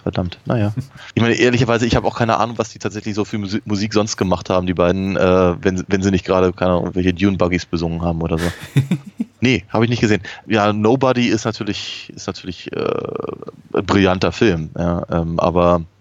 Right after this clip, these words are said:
wie, wie, wie viele klassische Duos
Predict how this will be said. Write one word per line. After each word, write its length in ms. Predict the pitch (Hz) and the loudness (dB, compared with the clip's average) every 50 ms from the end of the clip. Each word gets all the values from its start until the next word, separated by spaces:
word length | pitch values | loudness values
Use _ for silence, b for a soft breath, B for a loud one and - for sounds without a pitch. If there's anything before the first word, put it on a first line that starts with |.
| _ _ _ _ | _ _ _ _
wie, 180 | - 127 135 - 123 | 0 0 0 2 2
wie, 160 | 120 135 - - - | 2 2 2 0 -2
wie 100 | 113 127 | -2 0
viele 360 | - - - 156 160 175 165 | 2 2 2 4 6 4 4
klassische 920 | - - - - 120 120 120 - 135 - - 135 127 123 123 120 123 120 113 120 - _ _ _ _ _ _ _ _ _ _ _ _ _ | 2 0 0 0 0 0 0 -2 -4 0 2 4 4 6 6 4 4 2 0 -2 -10 _ _ _ _ _ _ _ _ _ _ _ _ _
Duos 1000 | - 104 95 120 127 139 143 139 135 139 139 135 139 - - - - - - | -20 -12 -8 -4 2 4 4 6 6 6 6 4 2 0 -2 -4 -6 -8 -14